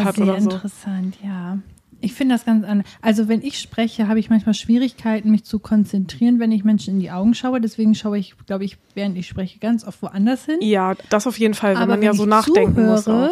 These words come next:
Speaker 2: auch.
Speaker 1: dann schaue ich die Person mal sehr gerne in die Augen.
Speaker 2: Ja.
Speaker 1: So. Andere Menschen, bei denen ist es genau andersherum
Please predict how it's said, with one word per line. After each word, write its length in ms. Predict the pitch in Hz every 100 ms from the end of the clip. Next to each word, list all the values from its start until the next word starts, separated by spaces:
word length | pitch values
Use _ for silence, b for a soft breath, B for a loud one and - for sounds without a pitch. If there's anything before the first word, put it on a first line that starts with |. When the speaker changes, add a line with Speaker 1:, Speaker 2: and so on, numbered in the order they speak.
| 370
Speaker 2:
auch. 60 |
Speaker 1:
dann 220 | - 254 262
schaue 220 | 240 240
ich 100 | 220
die 100 | 220
Person 340 | - 214 208 202
mal 140 | 196
sehr 180 | 202 214
gerne 260 | 208 202
in 100 | 190
die 120 | 202 -
Augen. 520 | 185 202 170 165 180 _ -
Speaker 2:
Ja. 180 | 220 180
Speaker 1:
So. 160 | 170 175 _ b b b b _ _ _ _
Andere 300 | 240 302 294
Menschen, 560 | 247 233 233 262 262 220 _ _ -
bei 80 |
denen 180 | 226 226
ist 80 | 220
es 140 | 226
genau 200 | 233 233
andersherum 680 | 226 247 240 - 202 190 202